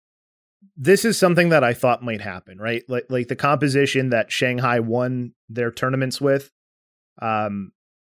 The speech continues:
became available, and then nobody else could play it to the degree that they could, but they also had different wrinkles and different things. They had different ways to attack people.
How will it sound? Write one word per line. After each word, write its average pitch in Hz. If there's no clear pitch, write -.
became 135
available, 131
and 127
then 120
nobody 131
else 127
could -
play 131
it 135
to 123
the 123
degree 117
that 120
they 117
could, 135
but 120
they 131
also 131
had 127
different 117
wrinkles 139
and 127
different 131
things. 127
They 131
had 123
different 143
ways 135
to -
attack -
people. 143